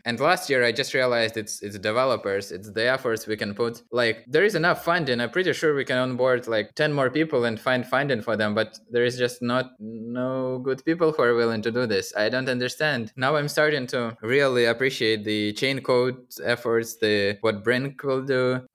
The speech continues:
like, that, that kind of stuff. Like, it's, and I mean, Blockstream started doing that even, even before me and H L. Well, H L was a contributor before Blockstream, I think.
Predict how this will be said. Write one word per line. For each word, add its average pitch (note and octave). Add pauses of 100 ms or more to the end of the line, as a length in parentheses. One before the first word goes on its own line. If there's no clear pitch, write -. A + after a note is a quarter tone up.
like, G#2+
that, A#2
that B2
kind A2+
of G#2+
stuff. A2+
Like, G2
it's, G#2+ (240)
and A#2 (300)
I B2
mean, B2+
Blockstream D#3
started C3
doing C3
that G#2+ (120)
even, G#2
even G#2+
before A2
me C3
and G#2
H A2
L. G#2
Well, B2+
H -
L C3+
was B2
a A2+
contributor G2
before F#2
Blockstream, F2+
I F2+ (220)
think. F2+